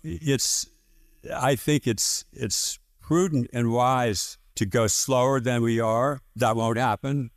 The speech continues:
And Henry Kissinger, in my conversation, I interviewed him earlier this year, we talked about the Enlightenment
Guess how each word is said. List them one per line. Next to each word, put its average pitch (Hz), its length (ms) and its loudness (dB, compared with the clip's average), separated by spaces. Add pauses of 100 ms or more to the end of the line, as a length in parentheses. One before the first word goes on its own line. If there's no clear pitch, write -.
(160)
And 107 180 2
Henry 127 240 2
Kissinger, 120 600 2
in 104 60 0
my 104 160 0
conversation, 117 800 0
I 101 100 0
interviewed 107 360 2
him 104 120 0
earlier 107 200 2
this 98 260 -2
year, 139 340 2 (160)
we 117 120 2
talked 131 300 0
about 101 320 0
the 120 100 0
Enlightenment 120 720 0